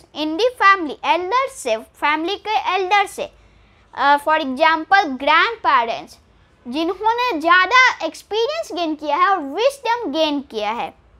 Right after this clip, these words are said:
Responsibilities are shared। Responsibilities, R E S P O N S I B I L I T I E S, responsibilities are shared, responsibilities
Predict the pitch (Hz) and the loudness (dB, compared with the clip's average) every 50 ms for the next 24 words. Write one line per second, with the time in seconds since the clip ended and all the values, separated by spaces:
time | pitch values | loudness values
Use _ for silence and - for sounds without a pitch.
0 | _ _ _ _ _ _ _ _ - - _ - 269 294 - - - 370 370 381 | _ _ _ _ _ _ _ _ -20 -20 _ -10 -8 -8 -8 2 4 6 6 6
1 | 392 427 - 480 453 427 427 480 494 508 - 679 719 719 605 480 480 494 - - | 4 0 -4 -4 -4 -2 -2 0 0 0 2 2 2 4 6 4 4 4 2 -4
2 | - - 453 466 440 359 254 185 139 - - _ _ _ _ _ _ - 285 359 | -8 -6 -4 -2 0 0 0 -2 -4 -8 -14 _ _ _ _ _ _ -10 -2 0
3 | 494 571 - - - - _ 427 415 427 466 480 523 554 554 554 - - 440 392 | 0 0 0 -4 -12 -8 _ 0 4 8 8 8 8 6 2 -6 -12 -8 -6 -6
4 | 392 403 339 285 330 320 320 330 349 381 381 359 - - 277 240 214 - - - | -6 -6 -6 -6 -6 -6 -6 -6 -6 -6 -6 -8 -10 -12 -12 -12 -12 -12 -2 2
5 | 247 262 262 269 311 339 339 320 311 320 330 320 302 311 349 403 - - _ _ | 4 6 6 6 6 4 2 -2 -4 -4 -4 -4 -4 -4 -6 -8 -10 -16 _ _
6 | - 277 277 302 349 302 - 262 277 330 370 466 - - - 262 269 285 349 508 | -8 -6 -6 -6 -6 -6 -4 -2 -2 0 0 0 -2 -2 -6 -4 -2 -2 -2 -4
7 | 508 - _ - 269 285 381 392 - 302 294 320 359 302 247 285 285 277 285 285 | -6 -12 _ -8 -6 -6 -6 -8 -8 -6 -6 -6 -4 -4 -6 -4 -4 -2 -2 -2
8 | 302 370 - - - - 269 269 269 269 294 349 370 - - 277 247 226 - - | -2 -4 -6 -8 -10 -10 -8 -6 -4 -4 -4 -4 -6 -8 -12 -12 -12 -12 -14 -16
9 | _ _ - _ _ - - - - _ - - 240 247 240 - - 214 285 339 | _ _ -20 _ _ -20 -20 -20 -20 _ -2 0 0 0 0 -2 -2 -2 0 0
10 | 359 - - - 262 214 - - 202 202 233 233 - - _ 277 294 320 359 453 | 0 -2 -2 -4 -4 -4 -4 -6 -6 -6 -6 -6 -8 -4 _ 6 8 8 8 6
11 | 494 466 - - - 320 302 254 294 302 403 349 359 370 370 - 302 294 349 415 | 2 -6 -10 -8 -6 -6 -4 -4 -4 -4 -4 -4 -4 -6 -6 -6 -4 -4 -4 -4
12 | - - _ _ _ _ _ _ _ - - 330 370 427 - - - - 466 494 | -6 -12 _ _ _ _ _ _ _ 2 2 2 2 2 -4 -12 -8 -4 -2 0
13 | 554 539 415 262 220 226 226 _ - 262 269 - - - 294 294 302 302 294 349 | 2 2 0 0 -2 -4 -8 _ -12 -12 -12 -10 -4 0 0 0 0 -2 -4 -4
14 | 269 320 302 302 302 294 - 370 440 508 - _ | -4 -2 -2 -2 -4 -6 -4 -4 -4 -4 -4 _